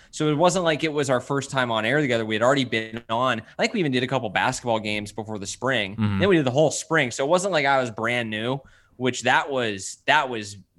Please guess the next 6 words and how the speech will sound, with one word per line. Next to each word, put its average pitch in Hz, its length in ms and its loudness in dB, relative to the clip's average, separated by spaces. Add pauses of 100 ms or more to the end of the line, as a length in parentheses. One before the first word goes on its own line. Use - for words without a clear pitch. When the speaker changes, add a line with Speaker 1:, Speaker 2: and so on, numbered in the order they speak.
(180)
Speaker 1:
big. 95 340 0
That 123 120 6
was 147 120 4
invaluable. 95 680 -2 (320)
But, 135 160 4
uh, 123 400 6